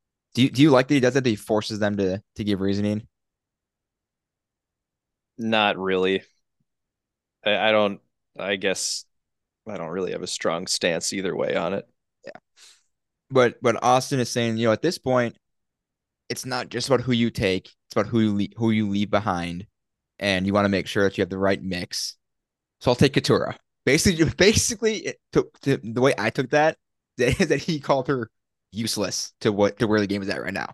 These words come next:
Speaker 2: <laughs>
Speaker 1: She's, she's, she's, her presence is inconsequential to what happens next in the game.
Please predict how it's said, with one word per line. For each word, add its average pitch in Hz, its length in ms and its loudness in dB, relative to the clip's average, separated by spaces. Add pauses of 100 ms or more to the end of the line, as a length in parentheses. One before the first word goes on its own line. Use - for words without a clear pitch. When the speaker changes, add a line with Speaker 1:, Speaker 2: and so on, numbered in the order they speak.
(160)
Speaker 2:
<laughs> - 280 0
Speaker 1:
She's, 147 180 6 (120)
she's, 127 220 2 (180)
she's, 107 220 -4 (720)
her 160 280 6
presence 143 440 0
is 117 180 -2
inconsequential 123 1000 -2 (280)
to 123 100 0
what 110 120 2
happens 107 320 -2
next 101 240 -4
in 101 60 -6
the 98 80 -4
game. 95 380 -4